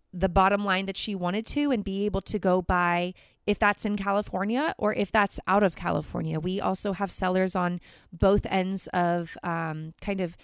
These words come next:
the deal itself too, but it's also important as a seller still, if you're contemplating, if you want to sell, to still get pre-approved, right? Because in order to make the selling and the buying process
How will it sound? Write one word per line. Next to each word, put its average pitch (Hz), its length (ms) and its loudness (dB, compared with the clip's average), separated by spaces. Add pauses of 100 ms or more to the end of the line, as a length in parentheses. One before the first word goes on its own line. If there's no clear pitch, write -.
(320)
the 180 120 0
deal 202 220 4
itself 185 380 2
too, 254 240 4
but - 160 2
it's - 240 -4
also 233 380 6
important 208 360 2
as 180 160 0
a 175 60 0
seller 320 400 6
still, 175 400 4
if 175 180 2
you're 196 120 4
contemplating, 202 840 0
if 180 120 -6
you 185 120 2
want 185 160 2
to 165 100 -4
sell, 220 460 4 (280)
to - 120 0
still 208 340 6
get 208 240 6
pre-approved, 180 840 2
right? 170 240 2
Because 190 440 0 (320)
in 202 120 0
order 233 280 8
to 247 100 6
make 214 220 2
the 214 80 0
selling 190 360 2
and 180 120 2
the 170 40 2
buying 170 360 2
process 165 680 2